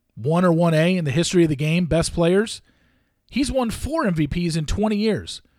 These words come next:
You're telling me sixteen years he wasn't the best player in the league? So it's like, well, what is it? Is it best player? Is it most valuable to your team?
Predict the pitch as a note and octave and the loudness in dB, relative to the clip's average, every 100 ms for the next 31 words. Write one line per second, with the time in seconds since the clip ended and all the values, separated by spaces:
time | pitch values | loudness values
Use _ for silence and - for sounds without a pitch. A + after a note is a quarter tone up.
0 | _ _ _ - G3 A3+ A#3 A3 F#3+ - | _ _ _ -8 0 0 2 0 -2 -4
1 | - B3 - - A#3+ G#3+ F#3 F#3+ G#3+ A3 | -6 -6 -6 -4 -4 -2 -2 -2 -2 -4
2 | G#3 E3 E3 F#3+ G3+ D3+ D3 E3+ - F#3+ | -4 0 0 0 -4 -6 -2 -2 -2 0
3 | F#3+ F#3+ E3 F#3 A3+ _ _ _ _ _ | 0 0 0 -2 -4 _ _ _ _ _
4 | _ _ _ _ _ _ - E3+ F3 C3 | _ _ _ _ _ _ -8 -4 -2 -2
5 | C3+ F3 B3+ G2 - A#2+ A#2 D3 D3 - | -2 0 0 -4 -8 -10 -6 -4 -4 0
6 | E3 C4 D#4 - _ _ _ - A#2 C3+ | 2 2 0 -6 _ _ _ -16 -12 -12
7 | C3 D3 D3 D3+ C#3+ D#3 C3+ - A#3 C#4 | -10 -6 -4 -4 -4 -6 -6 -4 -4 -4
8 | D4 | -8